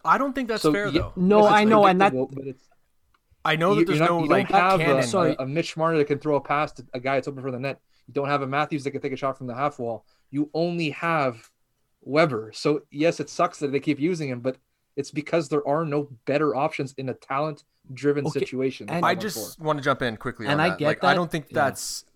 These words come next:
Speaker 3: Yeah,
Speaker 1: necessarily
Speaker 3: yeah.
Speaker 1: fair because there, of course, there aren't any options that are as good as Weber as far as ripping it from the point. But n-, you've got Tyler Toffoli.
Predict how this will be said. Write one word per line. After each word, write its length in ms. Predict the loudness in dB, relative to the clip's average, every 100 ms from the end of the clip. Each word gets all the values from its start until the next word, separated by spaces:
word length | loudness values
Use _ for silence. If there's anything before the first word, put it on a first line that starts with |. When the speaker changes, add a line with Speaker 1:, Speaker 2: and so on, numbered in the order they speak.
| -14
Speaker 3:
Yeah, 120 | -8 -4
Speaker 1:
necessarily 440 | -4 -2 -2 -2
Speaker 3:
yeah. 60 | -4
Speaker 1:
fair 220 | -4 -4
because 200 | -6 -6
there, 120 | -6
of 260 | -6 -8 -4
course, 220 | -4 -2
there 120 | -2
aren't 160 | -2 0
any 100 | -2
options 380 | -2 -4 -8
that 160 | -6 -4
are 160 | -4 -4
as 240 | -6 -8
good 240 | -6 -4
as 120 | -6 -4
Weber 460 | -4 -4 -6 -8 -10
as 120 | -10
far 180 | -6 -6
as 100 | -4
ripping 280 | -8 -8
it 80 | -12
from 100 | -14
the 60 | -16
point. 320 | -12 -12 -8
But 140 | -10 -10
n-, 160 | -16 -16
you've 180 | -8
got 180 | -4 -4
Tyler 260 | -4 -6 -6
Toffoli. 500 | -14 -18 -16 -16